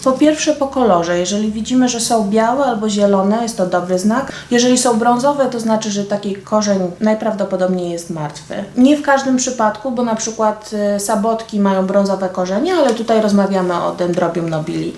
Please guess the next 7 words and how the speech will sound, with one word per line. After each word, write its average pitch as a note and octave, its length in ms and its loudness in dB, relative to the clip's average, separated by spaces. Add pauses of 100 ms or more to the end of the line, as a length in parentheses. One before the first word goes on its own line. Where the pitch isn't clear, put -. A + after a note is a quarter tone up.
(140)
Ten D4+ 220 2
korzeń B3 480 -2 (440)
jest A3+ 320 -4
też G3+ 180 0
w F#3 60 -8
dotyku A3 460 -2
taki G3+ 480 -2